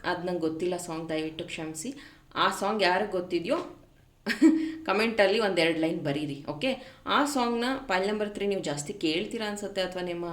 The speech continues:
ಆ, ಟ್ಯೂನ್ ಆಗಿ ಇಟ್ಕೊಂಡಿದ್ರಿ ಅನ್ಸುತ್ತೆ, ಕಾಲರ್ ಟ್ಯೂನ್ ಆಗಿನೂ ಇಟ್ಕೊಂಡಿದ್ರಿ ಅನ್ಸುತ್ತೆ. ಆ, ಕೃಷ್ಣನ ಸಾಂಗ್ಸ್‌ನ ನೀವು ಜಾಸ್ತಿ ಕೇಳ್ತೀರಾ, especially ಚೈಲ್ಡ್ ಕೃಷ್ಣ,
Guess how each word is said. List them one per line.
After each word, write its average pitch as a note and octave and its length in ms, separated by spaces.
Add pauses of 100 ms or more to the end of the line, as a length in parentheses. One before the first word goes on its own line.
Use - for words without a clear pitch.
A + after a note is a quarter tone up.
(460)
ಆ, - 80 (520)
ಟ್ಯೂನ್ A3 280
ಆಗಿ F#3 220
ಇಟ್ಕೊಂಡಿದ್ರಿ F#3 540
ಅನ್ಸುತ್ತೆ, D#3+ 320
ಕಾಲರ್ D#3+ 360
ಟ್ಯೂನ್ E3 200
ಆಗಿನೂ D3+ 340
ಇಟ್ಕೊಂಡಿದ್ರಿ D#3 480
ಅನ್ಸುತ್ತೆ. D3 400 (640)
ಆ, D#3+ 260
ಕೃಷ್ಣನ B3+ 460
ಸಾಂಗ್ಸ್‌ನ F3+ 500
ನೀವು F3+ 180
ಜಾಸ್ತಿ C#3+ 320
ಕೇಳ್ತೀರಾ, E3+ 440 (480)
especially G#3+ 500
ಚೈಲ್ಡ್ A3 420
ಕೃಷ್ಣ, - 400